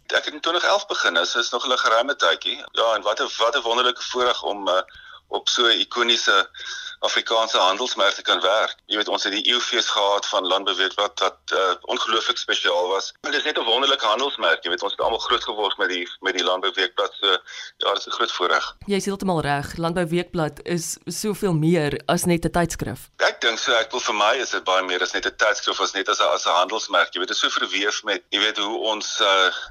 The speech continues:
Speaker 1: die platland onthou en, jy weet, ons, ons jare op die, ons kinderjare op die platland en, jy weet, so baie mense wat ons kan onthou wat die Landbouweekblad in hulle huise gehad het. En ek wil, ja, dit is maar verweef met ons gesamentlike geheue van, van ons land en, jy weet, dit is maar wat,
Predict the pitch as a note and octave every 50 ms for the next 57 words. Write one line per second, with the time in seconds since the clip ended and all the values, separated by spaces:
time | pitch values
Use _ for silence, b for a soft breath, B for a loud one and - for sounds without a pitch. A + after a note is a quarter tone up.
0 | - - - - G#2+ - - B2 A#2+ A2 - A2+ G#2+ G#2 G2 G#2+ G#2+ G2+ - F2+
1 | F2+ F#2 F#2 F#2+ F#2 E2+ D2 E2+ E2+ F2 F2 E2 - F2 F2+ F#2+ F#2+ - F#2+ G2+
2 | F#2+ - - - F2+ G2+ F#2 F#2+ F#2 F2 F2+ F#2 G2 G#2 F#2+ - - - - -
3 | - F#2 - - A2+ A2 - - C3 B2 A#2 A#2 G#2+ G2+ G#2+ G#2+ G#2+ - - A2+
4 | - A#2 A2+ A2 - A2+ A2 G#2 G2+ F#2+ F2+ - F2 E2+ F2 E2+ - A2 A2+ A#2
5 | A#2 - D3 C3+ B2 B2 B2 B2 B2 A#2 A2 G#2+ G#2+ A#2+ A#2+ - C3+ A2+ A2 A2
6 | A2+ A2 - - A#2+ A2+ A2 G2+ G#2 G2 G2+ G#2 G2+ G2 G#2+ G2+ G#2 G2 G2 G2
7 | G2 G2+ F#2+ F#2 G2 F#2+ - - G#2 G2+ - G#2 G#2 - - G2+ F#2 F2 F2+ G2
8 | - - G#2+ - - G2 G2 F#2+ F#2 F#2 - G#2 - - A2 A2+ A2+ - C3+ C3
9 | B2+ C3 C3 C3+ A#2 F2+ E2 - G2 F#2+ - A#2 A2+ G#2+ - - A2 G#2+ G2+ G#2+
10 | A#2 B2 - - B2 A#2+ - A2+ G#2+ A2 A2 G#2+ - - - - - - - -
11 | - B2 A#2+ B2 B2+ B2+ B2+ A#2+ - B2 - - A2+ G2+ F#2 F#2+ G#2+ A2 A#2 A#2+
12 | - - G#2+ G#2 G2+ G2+ - - - A2 G2+ G2+ G2 F#2 - F2+ F2+ F2+ F#2 -
13 | - - F2+ F2 E2 D#2+ - - G2 G2 G#2 - G2 A2 A2 - - G#2 G2+ G#2
14 | G#2 -